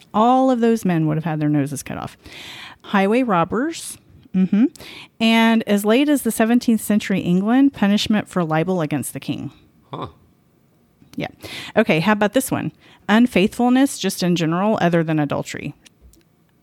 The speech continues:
Speaker 2: Wait, isn't unfaithfulness adultery? Um, if, how is
Speaker 1: Well,
Speaker 2: that not
Speaker 1: I'm trying to
Speaker 2: adultery?
Speaker 1: think if, like, if you, like, if you were a servant of the court or whatever,
Speaker 2: Oh, okay.
Speaker 1: let's say.
Speaker 2: Okay,
Speaker 1: I'm
Speaker 2: I
Speaker 1: trying to
Speaker 2: gotcha.
Speaker 1: think in terms of, like,
Speaker 2: Faithful
Speaker 1: work,
Speaker 2: and, okay, gotcha.
Speaker 1: work-related or
Speaker 2: Mm-hmm.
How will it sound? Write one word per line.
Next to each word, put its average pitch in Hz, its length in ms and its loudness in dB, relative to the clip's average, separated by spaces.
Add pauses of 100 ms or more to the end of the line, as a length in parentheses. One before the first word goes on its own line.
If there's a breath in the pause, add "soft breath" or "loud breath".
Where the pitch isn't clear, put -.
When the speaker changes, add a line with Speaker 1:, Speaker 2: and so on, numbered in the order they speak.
(140)
Speaker 2:
Wait, 104 160 -6
isn't 98 300 -10
unfaithfulness 95 720 -4
adultery? 90 480 -10 (260)
Um, 85 220 -10
if, - 120 -12
how - 80 -20
is - 60 -18
Speaker 1:
Well, 320 380 2
Speaker 2:
that 320 80 4
not 311 140 0
Speaker 1:
I'm 302 140 4
trying 392 280 0
to 440 60 -2
Speaker 2:
adultery? - 100 -6
Speaker 1:
think 311 260 2
if, 269 160 -2
like, 233 400 2
if 220 160 -6
you, 269 420 0
like, 240 260 -2
if 247 120 -4
you 269 80 -4
were 254 140 -2
a 226 60 -4
servant 190 360 -6
of 175 100 -6
the 165 80 -6
court - 360 -10
or 147 80 -8
whatever, - 280 -6
Speaker 2:
Oh, 85 280 2
okay. 117 140 -6
Speaker 1:
let's 165 180 -6
say. 85 80 0
Speaker 2:
Okay, 82 200 -2
Speaker 1:
I'm 180 120 0
Speaker 2:
I - 20 0
Speaker 1:
trying 285 240 4
to 254 60 2
Speaker 2:
gotcha. - 60 -6
Speaker 1:
think 226 200 0
in 185 160 -2
terms 180 320 -4
of, 165 140 -6
like, 117 180 0
Speaker 2:
Faithful 156 160 -2
Speaker 1:
work, 135 280 0
Speaker 2:
and, - 80 -8
okay, 82 440 -6
gotcha. 180 140 2
Speaker 1:
work-related 156 680 -2
or 151 200 -4
Speaker 2:
Mm-hmm. 143 180 -14